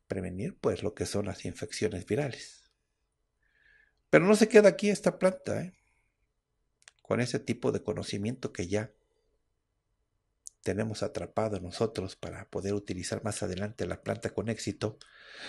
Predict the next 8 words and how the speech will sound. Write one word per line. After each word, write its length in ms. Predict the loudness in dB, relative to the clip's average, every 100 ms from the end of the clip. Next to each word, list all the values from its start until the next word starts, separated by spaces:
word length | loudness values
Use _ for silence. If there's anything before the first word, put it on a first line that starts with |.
| -14 12
También, 600 | 12 12 8 8 2 -14 _ _ _ -6
aparte 380 | 4 6 6 6
de 80 |
ser 160 | 4 2
antiviral, 500 | 0 0 2 2 0
pues 220 | -2 -2
es 360 | -2 -2 -8 -14 _ _ _ _
antiséptica. 920 | -8 -8 -8 -4 -4 -4 -12 -10 -12